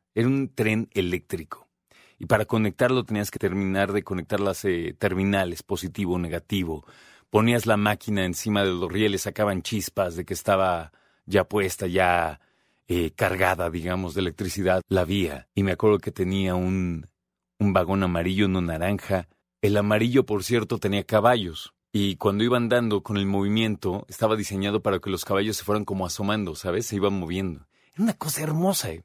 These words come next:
O sea, en realidad hoy lo veo y digo, "Guau". Y de niño así de, "No está conectado, no importa, en la alfombra corre de pe-".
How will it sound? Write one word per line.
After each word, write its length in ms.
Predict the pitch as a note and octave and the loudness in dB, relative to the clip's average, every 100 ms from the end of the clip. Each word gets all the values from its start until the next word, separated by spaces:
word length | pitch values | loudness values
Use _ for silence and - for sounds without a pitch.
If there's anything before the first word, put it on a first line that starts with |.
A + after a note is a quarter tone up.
| _ | _
O 60 | A2 | 0
sea, 80 | |
en 80 | F#3+ | 2
realidad 300 | F3+ F3 F3 | 4 6 8
hoy 100 | G3+ | 8
lo 140 | F#3 C#3+ | 6 4
veo 180 | C#3+ | 4
y 40 | D#3 | 2
digo, 280 | D3 C#3+ A2+ _ _ _ _ | 2 0 0 _ _ _ _
"Guau". 540 | - - C#3+ F#2+ D2+ _ _ _ _ _ _ _ | -6 -4 -4 -6 -8 _ _ _ _ _ _ _
Y 80 | A#2+ | 2
de 140 | A2+ C3 | 4 4
niño 320 | D3 D#3+ E3 | 4 2 2
así 180 | C3+ C3 | 2 2
de, 120 | A2+ | 0
"No 100 | C3+ | 0
está 140 | D#3+ | -2
conectado, 480 | D3+ C3+ G#2 C#3 B2+ | -2 0 2 2 2
no 80 | D3 | 2
importa, 760 | D#3 B2+ E3+ E3+ D#3 - C#3 | 2 2 4 4 4 4 4
en 100 | C3 | 2
la 60 | C3+ | 0
alfombra 460 | B2 C#3+ E3 D#3+ | 0 2 2 2
corre 240 | C#3 D#3 D#3+ | 2 2 0
de 100 | C#3+ | -2
pe-". 180 | - | -4